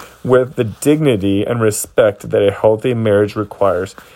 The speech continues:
God created every aspect of your personhood. He administered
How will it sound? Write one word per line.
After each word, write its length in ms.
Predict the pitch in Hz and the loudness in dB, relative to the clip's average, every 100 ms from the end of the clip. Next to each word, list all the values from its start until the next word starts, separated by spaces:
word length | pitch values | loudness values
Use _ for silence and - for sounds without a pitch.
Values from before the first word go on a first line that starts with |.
| - _ | -20 _
God 360 | 117 117 139 147 | 0 2 0 -2
created 400 | - 123 - - | -2 0 -2 0
every 420 | 131 127 135 151 | 2 2 0 -6
aspect 540 | - 113 117 - 110 113 | -2 -2 -2 -4 -6 -6
of 100 | 110 | -4
your 120 | 104 | -6
personhood. 720 | - 127 110 113 104 101 101 - _ - _ | -6 -8 -8 -10 -12 -12 -12 -18 _ -20 _
He 140 | 131 | 0
administered 840 | 123 117 131 143 147 - 107 104 | 0 0 0 2 0 -2 -6 -4